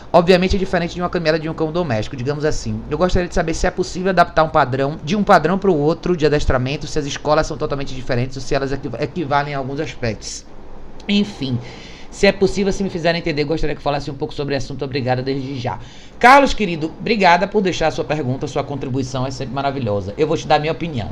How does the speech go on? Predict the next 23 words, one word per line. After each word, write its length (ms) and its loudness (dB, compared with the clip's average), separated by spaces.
tá? 240 2
É 100 -2
bem 420 0
diferente 580 -2
mesmo, 640 -2
tá? 240 0
Se 140 -2
você 240 2
falar 380 6
de 180 -6
competições 680 -2
de 80 6
obediência 800 -2
e 60 -10
você 260 -6
pensar 460 -6
num 160 -4
trabalho 400 0
comportamental 800 -6
com 100 -8
cães 240 -4
domésticos 480 -4
urbanos, 640 -4